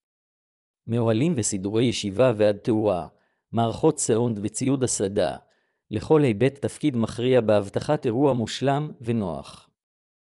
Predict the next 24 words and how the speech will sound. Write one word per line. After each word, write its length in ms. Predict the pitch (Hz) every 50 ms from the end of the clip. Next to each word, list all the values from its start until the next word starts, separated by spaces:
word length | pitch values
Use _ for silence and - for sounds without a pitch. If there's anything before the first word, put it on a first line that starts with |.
| _ _ _ _ _ _ _ _
זכור 380 | - 107 110 - - 185 196 190
לקחת 440 | 127 - - 123 113 - 120 - 113
בחשבון 520 | 101 95 - 104 - - 113 131 139 135
את 100 | 120 -
הצרכים 460 | 107 - - 110 101 - 151 151 151
הספציפיים 680 | 131 - - - 107 - - 143 135 - - 123 110 107
של 180 | 104 - 104 95
החתונה 480 | 92 - - - - 110 113 127 143
שלך 300 | 139 - 120 104 - - 131 127 110
בחוץ, 580 | 101 - - - 135 127 113 - - - - - _ _ _ _ _ _ _ -
לתאם 400 | 110 104 - 120 117 151 165 165
עם 120 | 147 123
חברות 520 | - - 117 101 98 107 107 139 156 151 -
מהימנות 600 | 117 110 107 110 113 104 104 117 131 143 - -
להשכרת 540 | 113 107 - - - - 113 120 135 135 131
ציוד 360 | - - 113 117 147 143 123
לאירועים 380 | 110 107 104 104 113 131 151 151
ולבצע 480 | 120 117 107 101 107 - - 160 160
בדיקות 460 | 147 113 101 110 - - 147 147 -
יסודיות 580 | 117 110 - - 110 104 104 104 113 131 135 -
של 200 | - 120 110 107 -
כל 220 | - - 165 175 165
הפריטים 480 | - - 113 110 - - 147 143 139
המוזכרים. 840 | 135 127 120 107 - - - - 104 90 85 78 65 62 60 -